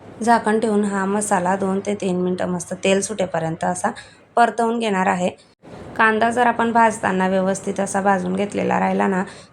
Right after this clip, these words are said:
तर मग हा मसाला तेलामध्ये जास्त शिजवायची काही गरज पडत नाही. नाहीतर मग कांदा जर आपल्याने कमी भाजला गेला तर मग ही भाजी थोडी तिला रंग चांगला येत नाही, भुरसट भुरसट वाटते, त्याच्यामुळे मग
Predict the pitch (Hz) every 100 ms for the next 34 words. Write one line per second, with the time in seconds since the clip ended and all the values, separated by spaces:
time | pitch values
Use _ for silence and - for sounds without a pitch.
0 | - 220 214 226 220 214 202 208 208 190
1 | 185 185 180 185 196 190 180 165 - 190
2 | 196 180 175 170 180 185 185 180 180 -
3 | 185 185 202 185 185 - - - - 214
4 | 220 226 214 208 208 196 190 190 208 214
5 | 196 - 185 185 190 185 190 202 202 180
6 | 175 180 180 185 180 180 180 185 - -
7 | - - 202 202 214 185 185 202 185 208
8 | - - - _ 202 196 202 196 190 190
9 | 190 190 185 185 190 196 185 196 - 185
10 | 185 190 185 180 190 - 190 202 190 208
11 | 214 208 185